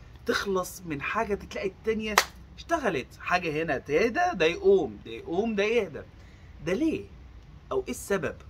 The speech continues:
وش معنى برج الحوت اللي بيحصل معاه دلوقتي في الفترة دي؟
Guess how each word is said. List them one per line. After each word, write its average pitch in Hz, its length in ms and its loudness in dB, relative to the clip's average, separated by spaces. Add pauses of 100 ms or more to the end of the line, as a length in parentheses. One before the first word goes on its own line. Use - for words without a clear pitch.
(120)
وش 127 220 -4
معنى 285 260 4
برج 208 240 -2
الحوت 170 360 -8
اللي 131 140 -4
بيحصل 131 300 -4
معاه 127 180 -2
دلوقتي 131 560 -8 (340)
في - 60 -6
الفترة 131 480 -2
دي؟ 120 140 -6